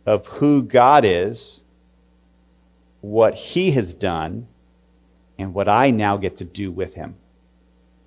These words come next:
That's where intentionality comes. It starts with who is God and what has he done, and now what do I get to do with him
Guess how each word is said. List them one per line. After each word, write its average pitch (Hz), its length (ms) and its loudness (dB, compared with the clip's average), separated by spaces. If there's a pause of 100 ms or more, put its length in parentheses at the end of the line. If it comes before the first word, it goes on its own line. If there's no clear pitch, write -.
(840)
That's 123 260 4
where 151 160 4
intentionality 107 760 -2
comes. 92 280 -8
It 123 100 -4
starts 165 380 4
with 143 220 2 (880)
who 190 220 8
is 123 140 4
God 104 540 4 (340)
and 117 160 0
what 123 120 6
has 110 120 2
he 160 180 0
done, 92 420 -4 (440)
and 110 100 -4
now 107 180 -2
what 113 260 2
do 123 120 0
I 110 80 6
get 110 220 -4
to 107 80 -8
do 101 480 -6 (180)
with 117 240 -2
him 92 380 -4